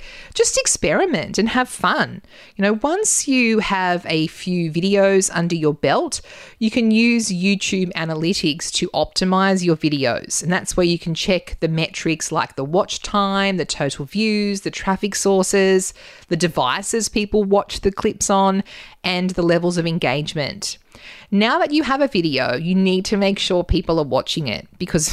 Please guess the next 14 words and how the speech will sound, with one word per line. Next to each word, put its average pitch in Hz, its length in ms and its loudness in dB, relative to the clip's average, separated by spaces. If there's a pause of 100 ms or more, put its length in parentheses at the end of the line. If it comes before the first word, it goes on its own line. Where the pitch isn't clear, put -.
(140)
a 175 100 2
video 180 460 2
without 160 360 2
any 196 280 2
audience 185 720 2
is 202 120 2
not 175 180 0
going 180 200 2
to 175 60 -4
do 165 200 -4
much 156 300 -4
for - 80 -10
your 156 160 0
business. 143 640 -4